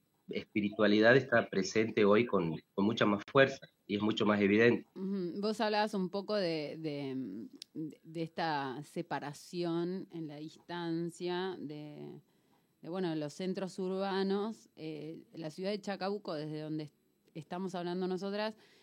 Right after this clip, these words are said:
Speaker 2: eh, está a trescientos kilómetros de Buenos Aires, pero yo creo que en los noventa era como si estuviera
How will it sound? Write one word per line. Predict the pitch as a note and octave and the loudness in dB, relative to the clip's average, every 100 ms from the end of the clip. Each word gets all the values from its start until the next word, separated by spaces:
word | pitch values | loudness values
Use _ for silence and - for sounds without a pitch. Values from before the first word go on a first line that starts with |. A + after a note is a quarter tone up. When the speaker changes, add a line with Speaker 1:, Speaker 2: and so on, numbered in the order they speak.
| _ _ - | _ _ -8
Speaker 2:
eh, | F3 D#3+ - | -4 -2 -4
está | E3 F#3 | -4 -4
a | G3 | -2
trescientos | G3+ G3 F#3+ G3+ | -2 -2 0 -2
kilómetros | G3 F3+ F3+ F#3+ F#3+ | -2 -2 0 2 0
de | E3+ | 0
Buenos | D#3 D#3+ - | 0 -2 -2
Aires, | F#3 A3 A3 | -2 -2 -4
pero | D#3+ D3+ | -6 -4
yo | F#3 E3+ | -4 -4
creo | G3+ F#3 | -2 -2
que | D3+ | -2
en | C#3+ D3 | 0 0
los | D3+ | 0
noventa | D3+ D3+ E3+ F#3+ G3 | 0 2 2 2 2
era | E3 D#3 | 2 0
como | C#3 | -2
si | C3+ C#3 | -2 -8
estuviera | - D3 D3 D#3 D#3 C#3 C3+ | -6 -4 0 0 2 0 -2